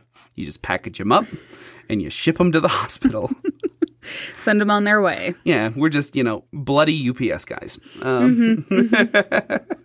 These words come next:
Speaker 1: uh, man, it is a, I was real disappointed when I found that out. I was like, "You mean this whole time we've just been collectively stupid?"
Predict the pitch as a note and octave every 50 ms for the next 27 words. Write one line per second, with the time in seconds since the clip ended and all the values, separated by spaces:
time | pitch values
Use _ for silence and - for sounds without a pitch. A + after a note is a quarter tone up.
0 | _ - _ _ _ _ _ _ _ _ _ _ - - - - - - - -
1 | - - - - _ - - - B2+ B2 A#2 A2 G#2+ - - - - - - -
2 | - G2 F#2+ F#2+ F#2+ F2 G2+ A2 - - _ _ _ _ _ - - _ _ _
3 | _ _ _ - D#3 E3+ G3 G#3 F#3 - D#3+ D#3 C#3+ C3 - - - - - _
4 | _ _ _ _ _ _ - _ - - - C#3+ C#3+ C#3 A#2+ G#2+ A#2 A#2 G#2+ G#2+
5 | - F#2+ - E2 - - - F2 F2 E2+ D#2 - D#2+ D2 D#2 - - - D2+ D2+
6 | D2+ D2+ D2+ D#2+ E2 F2+ A2+ A2+ A2 F#2+ - - - _ _ _ _ _ _ _
7 | _ _ _ - _ _ _ _ - _ C3 B2+ B2 A#2+ C3 C3 C3 B2+ B2 B2
8 | - A#2+ B2+ B2 - A2+ A2+ B2+ C3 B2 B2 A#2 A2+ - A#2+ A#2 - - A#2 A#2
9 | A2+ A2 - - - A2+ G#2+ G#2 G#2 G#2+ - B2+ A2+ G#2+ G#2+ A2 G#2 - - -
10 | F#2 F2+ - - B2 C3